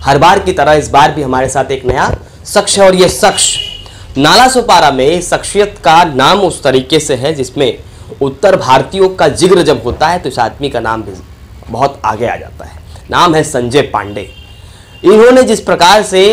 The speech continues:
एम्बुलेंस के माध्यम से, गरीब लोगों की सहायता के माध्यम से, उन लोगों की आवाज़ को उठाने के, अ, हमेशा प्रयास में रहे हैं जिन लोगों की आवाज़ दबती नजर आई, जिन लोगों की आवाज़ पीछे होती नजर आई। इस समय पालघर थाना विभाग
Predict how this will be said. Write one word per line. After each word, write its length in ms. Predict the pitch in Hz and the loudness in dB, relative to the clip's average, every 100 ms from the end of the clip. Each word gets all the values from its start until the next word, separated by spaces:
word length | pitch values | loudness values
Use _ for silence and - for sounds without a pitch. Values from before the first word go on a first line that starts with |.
| 220 | 0
एम्बुलेंस 580 | 147 160 180 247 269 - | 0 2 4 6 4 2
के 140 | - 175 | 0 0
माध्यम 400 | 131 98 101 98 | 0 -2 -10 -14
से, 140 | - - - - - _ - | -16 -20 -20 -20 -20 _ 0
गरीब 280 | 165 208 | 2 4
लोगों 280 | 214 214 214 | 4 6 6
की 160 | 208 208 | 2 -4
सहायता 480 | - 151 180 196 196 | -2 -2 -2 -2 -4
के 120 | 185 | -4
माध्यम 360 | 131 104 95 92 | -6 -8 -12 -16
से, 200 | - - - - - - | -18 -20 -20 -20 -12 0
उन 200 | 220 240 | 2 6
लोगों 240 | 226 226 | 6 6
की 160 | 220 214 | 4 2
आवाज़ 340 | 156 147 147 - | 4 4 2 -2
को 80 | |
उठाने 360 | 139 131 123 123 | -6 -4 -4 -4
के, 500 | - 117 131 143 - - | -6 -4 -4 -6 -16 -8
अ, 320 | - 117 120 113 - | 0 4 4 0 -6
हमेशा 300 | 127 175 220 | -2 2 2
प्रयास 380 | 196 156 131 127 131 | 2 2 2 0 -2
में 80 | 120 | -4
रहे 200 | 110 123 | -4 -4
हैं 160 | 143 | -4
जिन 160 | 139 127 | -2 -4
लोगों 220 | 120 117 | -2 -4
की 160 | 117 117 | -6 -6
आवाज़ 260 | 104 107 | -2 -4
दबती 340 | 104 107 - 180 | -6 -12 -8 -4
नजर 260 | 143 113 101 | -2 -2 -6
आई, 140 | 82 - - - - | -8 -18 -20 -20 -10
जिन 100 | 123 | -6
लोगों 240 | 120 117 113 | -4 -4 -6
की 140 | 113 | -6
आवाज़ 220 | 107 107 107 - | -4 -4 -8 -14
पीछे 260 | 110 185 | -10 -8
होती 240 | 147 131 117 | -8 -8 -8
नजर 240 | 104 98 | -8 -12
आई। 140 | 92 95 - - - - | -14 -18 -20 -20 -6 -2
इस 140 | 165 | 0
समय 280 | 190 170 190 185 | 2 4 2 2
पालघर 360 | 139 139 147 175 | 2 4 2 0
थाना 360 | 143 127 131 | -2 -2 -2
विभाग 380 | 131 123 123 151 | -2 -2 2 2